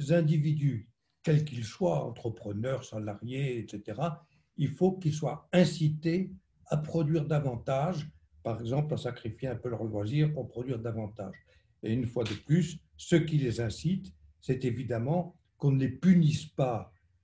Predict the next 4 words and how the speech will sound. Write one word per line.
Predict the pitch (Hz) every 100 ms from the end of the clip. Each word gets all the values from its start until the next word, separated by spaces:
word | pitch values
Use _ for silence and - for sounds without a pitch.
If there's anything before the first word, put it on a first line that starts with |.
| -
de | 143 120
produire | 101 - 110 101 151 196 202 - _ _ _ _ _ _
en | 185 143 131 123 113
leur | 113 120 101 -